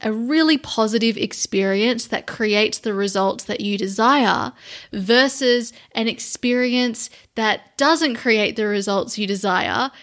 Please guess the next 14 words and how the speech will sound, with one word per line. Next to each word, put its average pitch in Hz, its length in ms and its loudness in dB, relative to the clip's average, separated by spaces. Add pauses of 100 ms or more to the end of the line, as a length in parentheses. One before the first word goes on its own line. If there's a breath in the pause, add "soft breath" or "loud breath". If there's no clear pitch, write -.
(200 loud breath)
or 226 420 4
any 285 240 4
results 226 540 4
that 208 120 -2
are 208 120 2
really, 202 280 0
really 202 240 -2
supportive 196 720 -4
to - 220 2
you. 226 500 0 (420 loud breath)
And 233 600 0 (100)
also 247 560 2
the 214 260 -2
experience, 226 1080 -2